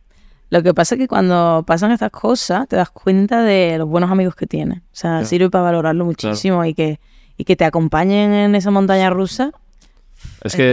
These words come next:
Speaker 1: de maravilla.
Speaker 2: normal no tiras de ellos, ¿no? Pero cuando te pasa es como
Speaker 1: Sí. O sea, cuando ves que tienes, que te dejas caer, tienes una red que te sostiene,
Speaker 2: Ya.
Speaker 1: creo que es lo más bonito que
Speaker 2: Total.
Speaker 1: te puede pasar.
Speaker 2: Yo también pensando mientras digo, "Joder, ¿qué le digo?". Y, y dije, "Creo que lo, lo único que le puedo decir es,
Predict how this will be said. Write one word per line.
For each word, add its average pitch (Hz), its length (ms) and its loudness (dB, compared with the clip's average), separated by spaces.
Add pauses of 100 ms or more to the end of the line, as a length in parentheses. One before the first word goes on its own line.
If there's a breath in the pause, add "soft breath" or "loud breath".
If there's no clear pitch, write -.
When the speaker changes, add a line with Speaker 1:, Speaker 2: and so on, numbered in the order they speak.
Speaker 1:
de 180 60 2
maravilla. 113 200 2
Speaker 2:
normal 123 260 4
no 143 100 2
tiras 143 300 2
de 139 140 2
ellos, 139 300 0
¿no? 143 280 -2
Pero 110 200 2
cuando 110 200 0
te 107 140 -2
pasa 131 400 2
es 123 120 -2
como 107 600 0 (100)
Speaker 1:
Sí. - 420 -8
O - 120 -20
sea, 185 200 0
cuando 170 240 0
ves 170 120 0
que - 80 -4
tienes, 247 400 2 (120)
que 214 120 0
te 208 180 -2
dejas 208 240 0
caer, 175 340 2
tienes 202 160 2
una 226 140 6
red 190 240 2
que 190 100 -2
te 175 120 0
sostiene, 185 600 -2
Speaker 2:
Ya. - 220 0 (460)
Speaker 1:
creo 185 180 4
que 202 80 2
es 202 60 4
lo 190 220 4
más 175 120 2
bonito 180 380 0
que 175 140 0
Speaker 2:
Total. - 100 -4
Speaker 1:
te 101 80 2
puede 165 120 0
pasar. 151 320 -10 (300)
Speaker 2:
Yo 117 160 2
también 123 220 6
pensando 127 420 2
mientras 120 380 2
digo, 104 200 0
"Joder, 104 200 -2
¿qué 110 100 -2
le 113 120 4
digo?". 123 280 4
Y, 110 100 4
y 92 180 0
dije, 104 260 -2
"Creo 117 160 2
que 117 80 0
lo, 120 220 2
lo 113 180 2
único 117 220 2
que 117 80 2
le 110 80 -4
puedo 113 120 0
decir 117 140 0
es, - 140 -8